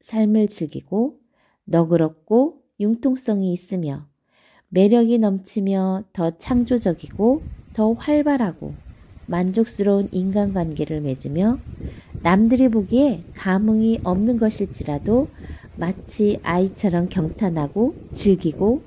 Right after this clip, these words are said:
놀라고 흥분하며 인생의 소박한 것들에서 의미를 찾는다라고요. 자, 그럼 성장하기 위해서는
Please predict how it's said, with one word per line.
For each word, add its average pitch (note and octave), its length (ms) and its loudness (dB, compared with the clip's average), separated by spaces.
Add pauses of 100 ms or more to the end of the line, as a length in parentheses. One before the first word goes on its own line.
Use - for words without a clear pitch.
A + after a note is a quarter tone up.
(120)
놀라고 G#3 600 2 (480)
흥분하며 B3+ 760 2 (260)
인생의 G3+ 600 0
소박한 E4 560 -2
것들에서 F#3+ 720 -2 (140)
의미를 G3+ 580 0
찾는다라고요. F3+ 1300 -2 (1200)
자, B3 360 0 (260)
그럼 C4+ 340 2
성장하기 D#4+ 640 0
위해서는 F#3+ 560 -2